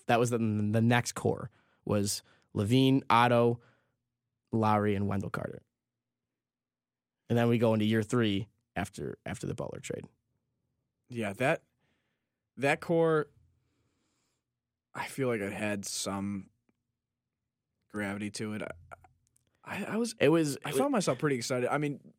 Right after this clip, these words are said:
Speaker 2: well, before I realized that Otto Porter just was not gonna cut
Speaker 1: Yeah,
Speaker 2: it. And
Speaker 1: and
Speaker 2: then
Speaker 1: it,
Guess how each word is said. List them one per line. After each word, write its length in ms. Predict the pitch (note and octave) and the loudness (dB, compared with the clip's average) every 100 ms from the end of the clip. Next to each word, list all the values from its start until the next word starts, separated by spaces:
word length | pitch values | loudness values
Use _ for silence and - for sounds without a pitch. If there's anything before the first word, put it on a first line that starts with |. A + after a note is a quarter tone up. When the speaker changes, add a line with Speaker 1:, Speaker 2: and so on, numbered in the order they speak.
| _ _ _ - | _ _ _ 4
Speaker 2:
well, 200 | F3+ E3 | 4 4
before 360 | D#3 - F#3+ | 0 2 4
I 60 | D#3 | 6
realized 500 | C#3 C3+ B2 A#2 - | 4 4 2 0 -2
that 240 | A2 G2 - _ - | -4 -4 -8 _ -4
Otto 220 | A2 G2 | -2 -4
Porter 340 | - A2 G2 | -6 -6 -4
just 200 | G#2+ F#2+ | -6 -8
was 180 | G2+ F#2+ | -6 -6
not 160 | F2+ F2 | -8 -10
gonna 160 | D#2 | -14
cut 180 | - - | -8 -4
Speaker 1:
Yeah, 80 | F#2+ | -2
Speaker 2:
it. 160 | A2+ - | -2 2
And 160 | C#3+ | 4
Speaker 1:
and 0 | |
Speaker 2:
then 100 | |
Speaker 1:
it, 20 | C3+ | 4